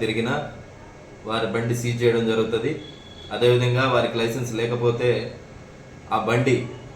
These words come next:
ఎవరి పేరు మీద ఉంది, సపోజ్ వాళ్ళ తండ్రి పేరు మీద ఉన్నా, వాళ్ళ గార్డియన్ కానీ, వాళ్ళ అన్న కానీ, వాళ్ళ బంధువు కానీ, ఎవరి పేరైతే ఉంటుందో వాళ్ళ పేరును కూడా కేసులో బుక్ చేయడం జరుగుతుంది.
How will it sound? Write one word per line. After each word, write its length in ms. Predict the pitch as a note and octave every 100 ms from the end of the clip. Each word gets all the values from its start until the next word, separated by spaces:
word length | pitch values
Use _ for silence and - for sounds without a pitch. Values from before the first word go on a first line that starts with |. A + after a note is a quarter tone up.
| A2+
ఎవరి 240 | G#2+ A#2+
పేరు 200 | B2 A#2+
మీద 180 | A#2+ A2+
ఉంది, 340 | A2+ G#2+ G2 G2
సపోజ్ 300 | A2 A2+ A2+
వాళ్ళ 200 | A2+ A2
తండ్రి 320 | - A2 A#2
పేరు 200 | A#2+ A#2
మీద 180 | A#2 A2
ఉన్నా, 260 | A2+ A#2 B2
వాళ్ళ 220 | A#2+ G#2+ G2+
గార్డియన్ 380 | A2 A#2 A#2 A2+
కానీ, 240 | A2 A2+
వాళ్ళ 200 | A2 G#2
అన్న 240 | G#2 A2
కానీ, 240 | A2 A2 A#2
వాళ్ళ 200 | G#2+ G#2
బంధువు 380 | F#2+ G2+ A2+ A2+
కానీ, 340 | A2 A2 G#2+
ఎవరి 240 | G#2 A#2+ A#2+
పేరైతే 440 | A#2+ A#2+ A#2 A#2+
ఉంటుందో 400 | G2+ G#2+ A2 A#2+ - - - - - - - -
వాళ్ళ 320 | A2 C3 B2
పేరును 300 | C3 B2 B2
కూడా 180 | B2 C3
కేసులో 680 | B2 B2 B2 B2 G#2+ A#2+ - - - - A2+
బుక్ 220 | A2 -
చేయడం 220 | A#2+ A#2+
జరుగుతుంది. 560 | A#2 A2+ A2 A2+ C3+